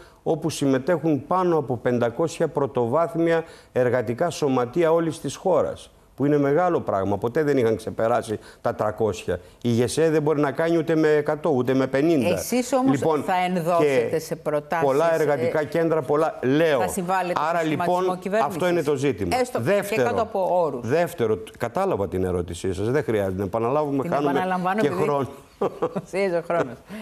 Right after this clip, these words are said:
Speaker 1: Ναι.
Speaker 2: Ελάτε, χειριστείτε
Speaker 1: Λοιπόν,
Speaker 2: το.
Speaker 1: κοιτάξτε να δείτε, και με την ανα-, το αναλογικότερο, όχι απλή αναλογική σύστημα που υπάρχει, ε, μπορεί να γίνει κυβέρνηση.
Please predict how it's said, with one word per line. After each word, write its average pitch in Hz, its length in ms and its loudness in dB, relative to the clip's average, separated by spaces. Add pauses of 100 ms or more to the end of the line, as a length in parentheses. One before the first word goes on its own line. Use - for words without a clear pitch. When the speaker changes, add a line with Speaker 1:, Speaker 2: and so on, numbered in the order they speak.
Speaker 1:
Ναι. 113 180 0
Speaker 2:
Ελάτε, 160 320 0
χειριστείτε 143 360 -2
Speaker 1:
Λοιπόν, 123 120 2
Speaker 2:
το. 117 60 0
Speaker 1:
κοιτάξτε 139 460 -2
να 107 140 2
δείτε, 95 440 -2 (200)
και 131 120 0
με 120 100 2
την 110 480 0
ανα-, 113 360 0 (120)
το 120 100 -2
αναλογικότερο, 104 840 0
όχι 107 140 -2
απλή 101 220 -2
αναλογική 98 540 0
σύστημα 104 500 0
που 98 160 -4
υπάρχει, 95 580 -4 (580)
ε, - 100 -2
μπορεί 151 240 2
να 143 100 2
γίνει 90 300 -2
κυβέρνηση. 85 680 -6